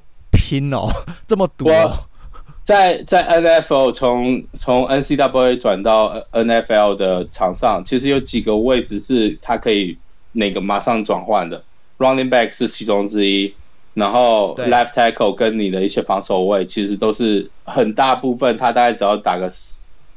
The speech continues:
Speaker 2: 四五场，基本上就很熟悉了。因为，因为，因为他们那种，呃，反正你上场就是专门就是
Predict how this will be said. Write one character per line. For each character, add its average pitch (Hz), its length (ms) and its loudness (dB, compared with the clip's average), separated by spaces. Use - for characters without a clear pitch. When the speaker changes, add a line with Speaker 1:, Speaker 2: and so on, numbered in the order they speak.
Speaker 2:
四 - 220 0
五 120 100 4
场， 98 400 0
基 127 140 0
本 117 160 2
上 110 160 2
就 117 120 2
很 95 120 0
熟 90 200 -2
悉 98 200 0
了。 95 100 0
因 143 100 2
为， 151 160 2
因 147 160 2
为， 151 120 0
因 156 160 2
为 151 240 2
他 156 180 -2
们 143 140 0
那 135 120 0
种， 104 380 0
呃， 98 600 0
反 - 140 2
正 151 80 -2
你 127 40 0
上 151 180 0
场 104 160 -2
就 113 120 -2
是 120 120 0
专 113 200 0
门 101 120 -4
就 101 140 -4
是 104 260 0